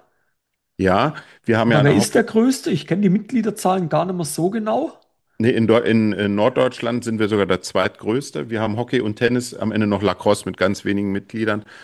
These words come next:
Speaker 1: Aber wir, wir, wir gehören schon, was die Mitglieder angeht, zu den ganz, ganz großen Vereinen, ja.
Speaker 2: Ja, gut, wenn wir dann natürlich hundertfünf, hundert, hundertfünfundzwanzig Jahre nehmen, das
Speaker 1: Ja.
Speaker 2: ist natürlich auch ein Stück weit Tradition. Die
Speaker 1: Mhm.
Speaker 2: gilt's ein Stück weit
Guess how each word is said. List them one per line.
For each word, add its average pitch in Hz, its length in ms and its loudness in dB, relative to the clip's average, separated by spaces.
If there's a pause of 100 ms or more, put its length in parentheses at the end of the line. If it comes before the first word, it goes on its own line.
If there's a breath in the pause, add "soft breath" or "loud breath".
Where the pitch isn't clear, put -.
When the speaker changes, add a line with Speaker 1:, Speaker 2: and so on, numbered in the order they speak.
(140 loud breath)
Speaker 1:
Aber 95 160 -8
wir, 98 300 -2
wir, 98 320 2
wir 95 120 0
gehören 95 220 2
schon, 90 220 -10
was 95 180 -6
die 92 60 -8
Mitglieder 107 360 0
angeht, 98 220 -2
zu 107 80 -4
den 92 120 0
ganz, 85 200 -2
ganz 85 180 -4
großen - 300 -12
Vereinen, 85 360 -6
ja. 160 140 -4
Speaker 2:
Ja, - 120 -16 (140)
gut, 170 200 0
wenn 139 140 4
wir 135 80 2
dann 143 160 0
natürlich 147 460 4
hundertfünf, 156 540 -2
hundert, 156 540 -4
hundertfünfundzwanzig 190 1000 -2
Jahre 196 340 0
nehmen, 233 340 -4
das 208 180 -6
Speaker 1:
Ja. 196 40 2
Speaker 2:
ist 143 120 -4
natürlich 160 320 0
auch 160 80 2
ein 156 100 0
Stück 165 260 -6
weit 156 240 2
Tradition. 160 800 0 (440 loud breath)
Die 107 100 2
Speaker 1:
Mhm. - 20 0
Speaker 2:
gilt's 170 340 -2
ein 175 80 -6
Stück 160 300 -8
weit 156 420 2